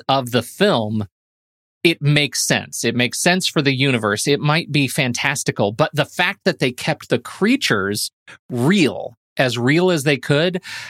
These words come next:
almost lets me forgive a lot of the sort of architectural pieces or some of the architectural pieces that I might have questioned. So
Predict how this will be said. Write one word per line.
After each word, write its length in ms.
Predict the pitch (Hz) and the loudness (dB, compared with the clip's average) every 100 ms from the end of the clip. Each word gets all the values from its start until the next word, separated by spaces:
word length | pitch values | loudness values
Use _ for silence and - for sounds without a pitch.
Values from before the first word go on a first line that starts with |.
| - _ 123 - | -18 _ -12 -4
almost 360 | 185 247 269 175 | 0 2 2 2
lets 240 | 180 - | 0 2
me 120 | 196 | 0
forgive 640 | 175 - 139 131 175 156 123 | 0 0 0 2 2 0 0
a 100 | 131 | 0
lot 260 | 127 127 131 | 2 2 2
of 200 | 127 110 | -2 0
the 300 | 135 123 123 | 0 2 0
sort 280 | 120 139 127 | 0 0 2
of 100 | 113 | 2
architectural 720 | 123 - 135 - 151 - 117 | 2 0 -2 -2 -2 0 0
pieces 680 | - 127 113 123 107 104 - | 0 0 0 0 0 0 -2
or 80 | 110 | -2
some 260 | - 143 131 | 0 0 0
of 100 | 117 | 2
the 140 | 113 | 2
architectural 560 | 107 - - 131 - 107 | 2 -2 -4 -2 -2 -2
pieces 380 | 117 104 107 101 | -2 -2 -2 -2
that 140 | 110 | 0
I 100 | 101 | 0
might 200 | 101 95 | 0 -2
have 120 | 101 | -4
questioned. 520 | - - - - 143 - | -4 -4 -4 -10 -12 -4
So 260 | 117 104 | -2 -2